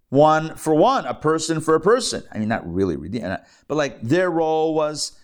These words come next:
replaced by a Levite who did that role. What about the extra two seventy-three?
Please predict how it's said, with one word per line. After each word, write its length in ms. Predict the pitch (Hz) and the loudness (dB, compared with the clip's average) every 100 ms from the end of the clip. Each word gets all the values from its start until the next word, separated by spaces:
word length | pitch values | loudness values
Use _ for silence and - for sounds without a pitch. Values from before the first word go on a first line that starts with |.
| - | -8
replaced 540 | 147 - 156 156 156 | -8 -4 -2 -2 -4
by 220 | 151 156 | -4 -2
a 100 | 160 | -2
Levite 400 | 160 240 269 196 | -2 -2 -2 -4
who 120 | 135 135 | -2 -2
did 140 | 131 | -2
that 160 | 117 87 | -2 -2
role. 360 | 95 67 - _ _ _ - | -2 -4 -8 _ _ _ -2
What 140 | 127 | 0
about 140 | 156 151 | 2 0
the 100 | 147 | -4
extra 200 | 147 147 | -4 -6
two 140 | 143 | -4
seventy-three? 720 | 135 127 113 135 185 233 233 | -4 -4 -4 -2 -2 -2 -8